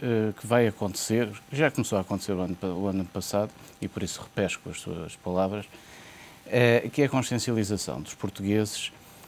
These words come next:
de que, eh, o, o mundo realmente está a alterar-se.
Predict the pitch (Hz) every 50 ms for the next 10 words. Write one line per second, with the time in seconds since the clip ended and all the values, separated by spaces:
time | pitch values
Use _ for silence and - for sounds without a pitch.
0 | - - - - - - - 113 110 113 120 113 - - - 127 127 123 127 127
1 | 127 123 117 - - - 110 107 104 104 104 101 98 98 98 - - 104 95 90
2 | - - 117 - - 120 110 113 117 123 131 127 107 - - 117 117 104 95 101
3 | 107 110 110 104 - - - - 101 95 95 95 - - 101 95 92 - - 82
4 | 80 65 - - - - - -